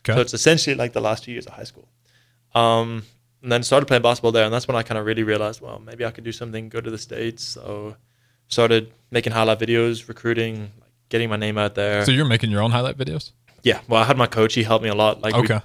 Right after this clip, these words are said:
Speaker 2: clip game film, get that out there. He had a lot of coaches that we messaged. Um, but then covid hit. So a lot of athletes weren't getting recruited, especially overseas. So what I ended up doing was I took a gap year, went down to another basketball academy in Derby.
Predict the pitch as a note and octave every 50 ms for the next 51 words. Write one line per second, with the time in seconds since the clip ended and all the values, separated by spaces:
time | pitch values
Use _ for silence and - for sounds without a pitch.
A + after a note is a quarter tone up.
0 | _ _ - - B2 A2+ - - G#2 G#2 A2 G#2 - A2+ A2 A2 G#2+ G#2 G#2 G2+
1 | G#2 - _ - G#2 G#2 - G2+ G2+ G#2 G#2+ G#2+ A2+ G#2+ G#2+ G#2+ G#2+ B2 A#2+ A#2
2 | A2 G2+ G2+ G#2+ - - A2+ A2 G#2+ A#2 A2 G#2 G#2+ F2+ F2 - - _ _ _
3 | _ - A#2 A2 A2 A2 G#2 - - A#2 G#2+ A2 - - - _ _ _ - G#2
4 | G2+ F#2+ F#2 F2+ F2 F2+ F2+ F#2 F#2 _ _ _ _ _ _ _ _ _ _ _
5 | _ _ _ _ _ _ - A#2+ A2+ A#2 A2 A2 - - A2+ A2+ A2+ A#2+ A#2 B2+
6 | C3 C3+ - - _ _ _ _ _ - - - A#2 G#2+ G#2+ G#2 G2+ G2+ G2 F#2+
7 | F#2+ - _ _ _ _ _ _ - A2+ A2+ A2+ A2 F#2 E2+ G#2+ G#2+ - A#2+ A2+
8 | A2 - A2+ A2+ A2+ A2+ A2 A2 G#2+ G#2 - - A2+ A2 A#2+ A#2 A#2+ - - -
9 | - A#2+ A2 - - G#2+ G#2+ G#2 G#2 - - A#2 A2+ B2 C3 C3 - - - -
10 | - _ - - A2 G#2+ G#2+ A2+ A#2 A#2 A#2 A#2 A2+ A2+ A2+ A2 G#2+ - A2+ A2+
11 | A2+ A2+ A2+ A2+ A2 G#2 G2+ - - - - - _ - B2 - A2 G2+ - F2+
12 | G2 - - C3 C#3+ D#3 D#3 - _ _ _ _ _ _ _ _ _ - B2+ A#2+
13 | A2+ A#2 A2+ A2+ - A2+ A2 A2+ A2 G#2+ G#2+ A2 A2+ - G#2+ G#2+ A2 - A2 G#2+
14 | A2+ A2 A2 A2+ A#2+ - - A2+ G#2 G#2 G2+ - C2+ D#2 G2 G#2+ C3 C3 C#3+